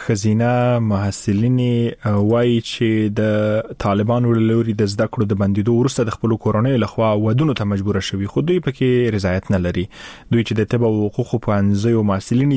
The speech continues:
دي، وایي کورنۍ له یوې میاشتې راهیسې ورته وایي چې د زده کړو دروازې تړلې دي او باید خپلو ولایتونو ته بیرته ستنې شي. دغه محصلینې وایي له واده کولو نه یې لوړ ارمانونه وو چې د ماسټرۍ او دکتورا تر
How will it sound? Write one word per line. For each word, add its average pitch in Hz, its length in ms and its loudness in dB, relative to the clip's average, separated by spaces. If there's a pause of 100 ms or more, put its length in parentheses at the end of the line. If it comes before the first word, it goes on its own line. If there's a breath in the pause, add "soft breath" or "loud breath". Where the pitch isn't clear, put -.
دي، 123 140 2
وایي 127 260 2
کورنۍ 117 400 0
له 113 100 2
یوې 143 220 0
میاشتې - 240 -4
راهیسې 117 200 0 (100)
ورته 107 240 0
وایي 107 100 0
چې 110 160 -2
د 98 140 0
زده 113 160 0
کړو 107 180 0
دروازې 101 300 2 (100)
تړلې 131 340 0
دي 90 140 -4
او - 60 -8 (100)
باید 117 240 -2
خپلو 147 240 2
ولایتونو 104 400 0
ته 95 140 -4
بیرته 92 260 -6
ستنې 85 280 -4 (120)
شي. - 120 -10 (460 loud breath)
دغه 104 240 2
محصلینې 104 400 0
وایي 123 560 0
له 113 320 0
واده 110 320 -2
کولو 123 400 2
نه 120 160 2
یې 120 340 0
لوړ 120 160 2 (140)
ارمانونه 101 480 0
وو 98 100 -6 (460 loud breath)
چې 104 120 0
د 98 80 2
ماسټرۍ 101 320 0
او 110 120 2
دکتورا 113 360 -2
تر - 80 -6